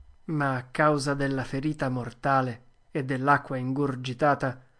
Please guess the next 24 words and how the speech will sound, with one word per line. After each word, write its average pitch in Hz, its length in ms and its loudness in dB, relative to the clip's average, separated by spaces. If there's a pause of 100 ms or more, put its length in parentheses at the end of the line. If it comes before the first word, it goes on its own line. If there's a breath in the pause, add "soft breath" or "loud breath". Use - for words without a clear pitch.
(240 soft breath)
morì 170 420 2
ancora 143 640 2
prima 160 380 0
di 143 160 0
raggiungere 135 800 -4
la 120 160 -8
spiaggia. - 800 -10 (1800)
È 160 140 -8
impossibile 156 1400 -6 (120)
descrivere 135 760 -6
lo 127 140 -8
stupore 143 640 -4
sbigottito 143 1000 -4
di 143 160 -6
quelle 143 340 -4
povere 143 480 0
creature 143 760 -4 (280 soft breath)
all'esplosione 165 1160 -2
e 170 140 -2
al 143 180 -2
lampo 147 400 -2
della 139 300 -4
mia 139 240 -6
fucilata. 143 760 -8